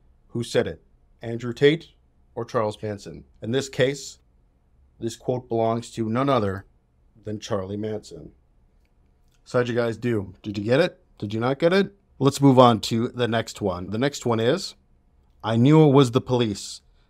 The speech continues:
I've done some things when I had to pay the bills. So I'm trying to hide shit." Who said it? Manson or Tate? In this case, this was Andrew Tate.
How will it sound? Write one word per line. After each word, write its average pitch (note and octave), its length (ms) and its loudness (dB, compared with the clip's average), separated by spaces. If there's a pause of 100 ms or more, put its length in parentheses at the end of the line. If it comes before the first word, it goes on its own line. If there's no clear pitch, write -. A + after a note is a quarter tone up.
(160)
I've G#2+ 220 -6
done D3 220 8
some D3+ 200 0
things D3 360 0
when A2 120 -4
I A2 80 -6
had A2+ 280 -4
to - 60 -14
pay A#2+ 200 -4
the A2 100 -4
bills. G2 520 -6 (220)
So G#2+ 420 -2 (400)
I'm A2+ 120 -4
trying A2+ 260 -2
to F#2+ 80 -4
hide F#2+ 260 -10
shit." D#2 260 -12
Who B2 120 -6
said B2+ 200 -4
it? G2 240 -8
Manson A#2+ 400 -4
or A2+ 100 -2
Tate? - 580 -4 (1600)
In G#2 120 -6
this B2 180 -2
case, - 680 -2 (800)
this G2+ 180 -10
was G2 100 -8
Andrew G2 220 -6
Tate. D#2+ 400 -12